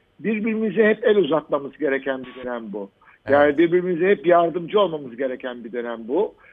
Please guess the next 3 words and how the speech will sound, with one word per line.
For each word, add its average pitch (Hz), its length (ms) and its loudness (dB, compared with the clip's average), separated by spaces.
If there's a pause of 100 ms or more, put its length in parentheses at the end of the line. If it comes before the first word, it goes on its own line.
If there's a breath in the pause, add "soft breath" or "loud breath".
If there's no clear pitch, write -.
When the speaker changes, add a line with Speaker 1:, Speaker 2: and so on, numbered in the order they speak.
(140 soft breath)
Speaker 1:
Ve 220 400 2 (400)
başkasını 196 720 -2
düşünerek 226 920 0